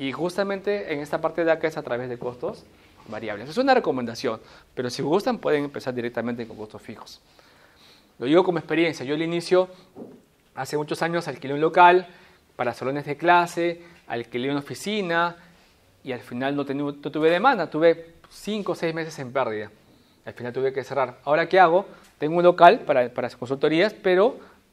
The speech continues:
alquilo justamente la moneda bajo demanda. Si hay demanda, más salones, si hay menos demanda,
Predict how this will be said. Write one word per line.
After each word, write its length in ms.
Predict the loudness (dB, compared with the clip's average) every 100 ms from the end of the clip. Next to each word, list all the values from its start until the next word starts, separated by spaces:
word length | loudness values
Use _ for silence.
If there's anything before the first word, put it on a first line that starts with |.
| _ -6
alquilo 540 | -6 -4 0 4 4 0
justamente 680 | -10 -8 -8 -8 -6 -2 -2
la 80 | -2
moneda 540 | -6 -6 -4 -4 -6 -10
bajo 240 | -10 -8
demanda. 460 | -10 -4 -6 -6 -18 _ _ _ _ _ -10
Si 60 | -2
hay 60 |
demanda, 540 | 0 2 2 2 0 -4 _ _ -16
más 120 | -8
salones, 400 | -2 -2 -2 -4
si 80 | -10
hay 20 |
menos 160 | -12 -10
demanda, 440 | -10 -10 -8 -12